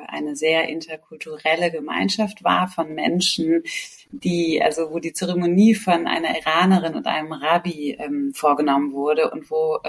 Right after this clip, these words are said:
Völkerverbindung auf eine sehr magische Weise stattgefunden hat. Das hat mich quasi auf die Insel geführt und dann muss man aber sagen, dass, äh, Rillas, das ist ein Ort im Norden von Korfu, äh, sehr bekannt dafür ist, ein, ein sehr spiritueller, äh, Ort, äh,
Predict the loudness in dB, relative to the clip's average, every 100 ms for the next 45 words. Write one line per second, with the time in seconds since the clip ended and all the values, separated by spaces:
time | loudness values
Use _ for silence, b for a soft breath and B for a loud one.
0 | -2 0 2 0 2 -2 -2 -4 -6 -6
1 | 0 2 4 4 4 4 0 2 2 2
2 | 2 -2 -2 -6 -14 -6 -4 -2 -2 -4
3 | -4 -4 -2 0 0 -4 -10 -4 4 6
4 | 6 4 0 2 0 0 0 0 2 2
5 | 4 0 0 0 2 4 4 4 2 0
6 | -4 -6 -10 B B B B B -10 0
7 | 4 6 6 4 -2 -6 -8 -6 -2 2
8 | 4 6 4 2 -6 -4 0 0 0 -4
9 | -10 -6 0 2 2 -2 -10 -8 -4 -4
10 | 0 2 2 0 -4 -2 4 4 4 -2
11 | -2 -4 -2 0 0 -2 -2 -2 0 -2
12 | -4 -8 -2 2 4 2 -2 -8 -12 -12
13 | -6 -4 -2 -4 -6 -8 -10 -8 -4 -2
14 | -4 -6